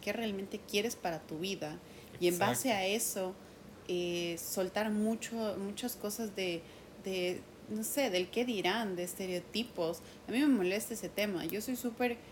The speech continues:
Speaker 1: trato de ser súper honesta. Eh, a muchos nos pasa que sí, nos vamos con la corriente,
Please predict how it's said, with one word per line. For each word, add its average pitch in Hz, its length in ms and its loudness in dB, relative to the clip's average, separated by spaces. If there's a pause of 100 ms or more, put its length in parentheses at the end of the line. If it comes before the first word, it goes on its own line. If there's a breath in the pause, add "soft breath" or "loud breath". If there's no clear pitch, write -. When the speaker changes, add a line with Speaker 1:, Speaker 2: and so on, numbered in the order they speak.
(220 loud breath)
Speaker 1:
trato 247 320 8
de 214 160 6
ser 214 200 0
súper 214 480 -2
honesta. 175 880 2 (640)
Eh, 170 640 0
a 175 100 -2
muchos 190 320 -2
nos 180 180 -2
pasa 185 400 0
que 170 180 -12
sí, 214 260 0
nos 165 220 -2
vamos 190 420 -2 (720 loud breath)
con 180 120 2
la 165 140 -2
corriente, 202 720 2